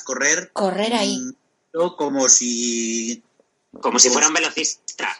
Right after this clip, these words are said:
Speaker 3: como si fuera un velocista y corriese muy rápido.
Speaker 2: Sí, sí.
Speaker 1: Sí, sí. Pues
Speaker 2: Y
Speaker 1: no, no,
Speaker 2: dice
Speaker 1: como si estuviese en el,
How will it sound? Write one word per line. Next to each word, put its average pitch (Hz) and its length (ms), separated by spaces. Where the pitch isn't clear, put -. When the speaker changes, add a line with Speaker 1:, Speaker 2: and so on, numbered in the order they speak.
Speaker 3:
como 135 160
si 127 80
fuera 160 160
un 165 60
velocista 160 580
y 135 40
corriese 151 320
muy 143 100
rápido. 147 320
Speaker 2:
Sí, 202 220
sí. 202 260
Speaker 1:
Sí, - 120
sí. - 260
Pues 139 140
Speaker 2:
Y - 40
Speaker 1:
no, 175 80
no, 202 40
Speaker 2:
dice 196 140
Speaker 1:
como 147 120
si 127 80
estuviese 147 280
en 185 60
el, 165 180